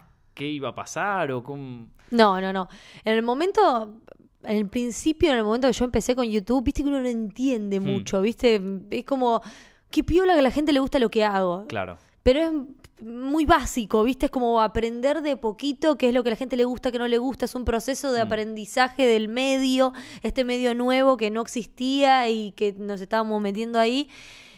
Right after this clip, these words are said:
Speaker 2: Y hoy en día, cuando ya entendimos un poco los ritmos, las cosas, los proyectos
Speaker 1: Ya está.
Speaker 2: son otros.
Speaker 1: Ahí va.
Speaker 2: Porque empezamos a caer un poco más en
Speaker 1: Mm.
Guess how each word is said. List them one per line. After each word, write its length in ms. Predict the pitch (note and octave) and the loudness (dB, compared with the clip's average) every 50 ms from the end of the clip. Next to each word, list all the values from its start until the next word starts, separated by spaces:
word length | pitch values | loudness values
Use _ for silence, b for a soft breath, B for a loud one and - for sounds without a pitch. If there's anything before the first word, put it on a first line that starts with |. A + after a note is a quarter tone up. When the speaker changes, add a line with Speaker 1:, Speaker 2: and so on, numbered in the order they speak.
| B - | B 0
Speaker 2:
Y 100 | G#3+ A#3+ | 2 2
hoy 140 | C4+ D4+ | 4 4
en 160 | D4 C#4 C#4+ C#4+ | 2 0 0 0
día, 200 | D#4 E4 E4 E4 | 2 2 2 0
cuando 200 | B3 A3+ A3+ A3+ | -2 -6 -8 -8
ya 160 | - - C#4+ | -6 -6 -6
entendimos 520 | C#4+ C#4 C#4 C4 C4 C#4 C#4+ C#4+ C4+ - | -4 -6 -6 -6 -6 -6 -6 -6 -8 -8
un 140 | C4+ B3+ G#3+ | -10 -10 -6
poco 300 | - B3+ C4 B3 C4+ B3+ | -4 -4 -2 0 -2 -2
los 160 | B3+ A#3 G#3+ | 0 -2 -4
ritmos, 400 | G#3+ B3+ C4 B3 B3 C4 B3 A#3+ | -4 -6 -8 -8 -8 -8 -8 -6
las 180 | A#3+ A3+ A3 G#3+ | -4 -4 -4 -4
cosas, 680 | - - B3 C4+ C4 C4 D4 C#4+ C4+ C4+ - - - - - - A#3 B3 B3+ A#3+ - - | -4 -2 -2 -2 0 2 2 2 0 0 -6 -14 -16 -18 -20 -20 -20 -20 -20 -20 -20 -14
los 220 | - - G3+ G3 - | -6 -4 -4 -2 0
proyectos 460 | - G#3+ G#3 - - G#3 - - G#3 | 0 -2 0 0 -2 -2 -2 -2 -2
Speaker 1:
Ya 20 | |
está. 100 | - A#3 A3 | 2 2 2
Speaker 2:
son 80 | A#3 C4+ | 4 4
otros. 520 | C#4 C4 A3+ F#3+ G3 F#3+ F#3+ F#3 F#3 F3 | 4 2 2 2 2 4 4 4 2 2
Speaker 1:
Ahí 80 | F3 F3 | -2 -6
va. 220 | F3 B2+ F#2 - - - | -8 -10 -10 -12 -10 -8
Speaker 2:
Porque 180 | - G#3 G#3+ | -6 -4 -4
empezamos 400 | G#3+ G3+ G#3+ - C#4 D4 D4+ A#3+ | -4 -4 -4 -4 -4 -4 -4 -4
a 80 | B3 G#3+ | -4 -2
caer 380 | - A3 A3+ C4 D4 D#4 C#4 | 2 4 4 6 4 4 4
un 180 | C4 A3+ A3 G3+ | 2 0 -2 0
poco 400 | - - G#3+ G#3 F#3+ - G3+ G3 | 2 2 2 2 2 0 0 0
más 340 | F3+ G3+ G3+ G#3 G3 - - | 2 2 0 0 -2 -2 -2
en 520 | G#3 G3 F#3+ F#3 F#3 F#3 F3+ F3+ F3 F3+ B B B B | 0 0 0 0 -2 -2 -4 -4 -6 -8 B B B B
Speaker 1:
Mm. 40 | B | B